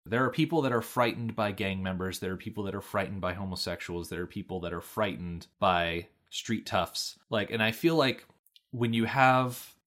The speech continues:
a phallic symbol being shoved into another character's mouth by a character who is of a more powerful position than them,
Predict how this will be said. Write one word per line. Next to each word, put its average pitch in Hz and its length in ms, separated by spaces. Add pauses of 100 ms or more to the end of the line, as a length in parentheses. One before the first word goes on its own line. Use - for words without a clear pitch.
(320)
a 113 60
phallic 117 360
symbol 113 320
being 98 260
shoved 98 360
into 95 260
another 95 260
character's 95 600
mouth 95 560 (140)
by 104 680
a 90 160
character 107 600
who 95 220
is 87 360 (140)
of 110 280
a 90 400 (100)
more 135 220
powerful 123 500
position 107 540
than 98 240
them, 107 440